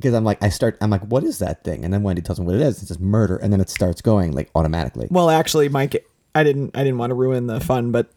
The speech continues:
Speaker 2: that was an elaborate plan by me. I, I hit pause and then I started the timer and I waited just till that moment 'cause I knew the timer was gonna run out for the pause.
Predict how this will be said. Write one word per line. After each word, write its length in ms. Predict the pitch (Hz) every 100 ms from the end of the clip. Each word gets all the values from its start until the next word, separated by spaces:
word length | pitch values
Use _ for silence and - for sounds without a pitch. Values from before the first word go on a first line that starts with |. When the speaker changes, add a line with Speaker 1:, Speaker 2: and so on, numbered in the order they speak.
| _ _ -
Speaker 2:
that 180 | 160
was 200 | 139 131 -
an 60 | 143
elaborate 420 | 131 131 139 -
plan 300 | 147 143 143
by 140 | 151 147
me. 260 | 151 156
I, 340 | 117 139 135 -
I 40 | 147
hit 260 | 156 175
pause 380 | 180 151 151 160
and 80 | 147
then 100 | 139
I 180 | 139 139
started 280 | - 156 143
the 60 |
timer 500 | 139 143 147 156 165 160
and 100 | 143
I 80 | 139
waited 480 | 135 147 147 151 139 _ _
just 240 | - 151 -
till 100 | 156
that 160 | 147 -
moment 540 | 143 147 151 147 - -
'cause 120 | - 147
I 100 | 147
knew 160 | 156
the 60 | 151
timer 260 | 151 151 147
was 120 | 143
gonna 340 | 147 143 143 -
run 180 | 147 143
out 320 | 147 - _ -
for 140 | 139
the 80 | 135
pause. 500 | 143 139 147 143